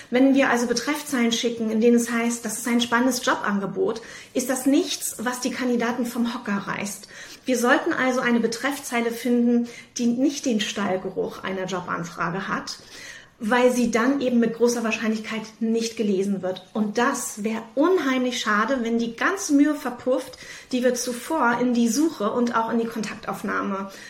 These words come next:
investiert haben. Daher empfehle ich, dass wir mal uns überlegen, bevor wir so eine Betreffzeile formulieren,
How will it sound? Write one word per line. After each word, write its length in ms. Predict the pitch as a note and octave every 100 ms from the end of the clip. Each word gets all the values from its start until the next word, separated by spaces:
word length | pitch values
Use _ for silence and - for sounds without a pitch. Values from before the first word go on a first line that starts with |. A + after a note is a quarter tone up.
| -
investiert 680 | A#3 G#3 G3+ - - - -
haben. 340 | D#3+ E3 - - - - -
Daher 340 | - E4+ D#4+ B3
empfehle 360 | A#3 B3 B3
ich, 120 | B3 -
dass 200 | B3 B3+
wir 100 | B3
mal 520 | A#3+ A#3+ A#3 A#3 A#3 A#3
uns 180 | A3+
überlegen, 540 | G#3 G#3 A3 D#4 E4 B3
bevor 380 | A3+ - D4 D4+
wir 80 |
so 100 | B3+
eine 220 | A#3 A3+ A3+
Betreffzeile 640 | G#3 - C#4 - G#3 G3
formulieren, 640 | - G#3 G3+ G3 G#3+ A#3